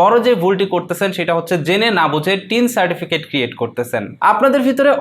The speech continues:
অনেকেই জানেন না এই টিন সার্টিফিকেট কি, কিভাবে, কেন এই টিন সার্টিফিকেট ব্যবহার করতে হয় এবং এই টিন সার্টিফিকেট ব্যবহারের সুবিধা অসুবিধা কি, এটা আপনারা অনেকেই জানেন না। আপনারা শুধু একটা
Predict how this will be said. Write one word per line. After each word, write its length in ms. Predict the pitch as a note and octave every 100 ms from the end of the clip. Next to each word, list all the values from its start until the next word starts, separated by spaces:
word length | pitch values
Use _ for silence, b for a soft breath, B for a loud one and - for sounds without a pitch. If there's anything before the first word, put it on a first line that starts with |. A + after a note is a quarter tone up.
| G#3
অনেকেই 320 | B3+ C4 C4 F3+
জানেন 220 | F3+ F3+ F3+
না 80 | F#3 D#3+
এই 60 | D#3
টিন 140 | F#3+ A3 G#3+
সার্টিফিকেট 480 | F#3 F3+ F#3+ F#3+ F#3 -
কি, 120 | G#3 G3+ G3+
কিভাবে, 380 | F#3+ G3 F#3 G3+ G3+ G3+
কেন 180 | F#3+ G3 G3+ E3
এই 60 | D3+ D3+
টিন 120 | F3+
সার্টিফিকেট 400 | - F3 F#3+ G3 D#3+
ব্যবহার 280 | E3 F#3+ G3+ G3+
করতে 200 | G3 G3 F#3+
হয় 160 | G3+ G#3 B B F#3
এবং 120 | A3+ -
এই 80 | A3+ B3
টিন 140 | B3 B3
সার্টিফিকেট 440 | A3+ A3+ A#3 A#3 F#3
ব্যবহারের 400 | E3+ F3 F3+ F#3+ F#3+
সুবিধা 280 | G#3+ A#3 A3 F#3
অসুবিধা 300 | F#3 F3 F3+
কি, 80 | F3+ F#3+
এটা 100 | D3 C3+
আপনারা 200 | D3+ D3+ C#3+
অনেকেই 300 | C#3+ C#3 C3 A#2
জানেন 200 | A#2 A2+ A2
না। 60 | B B B F#3
আপনারা 260 | G3+ B3 C4
শুধু 140 | C4+ A#3+
একটা 140 | G#3+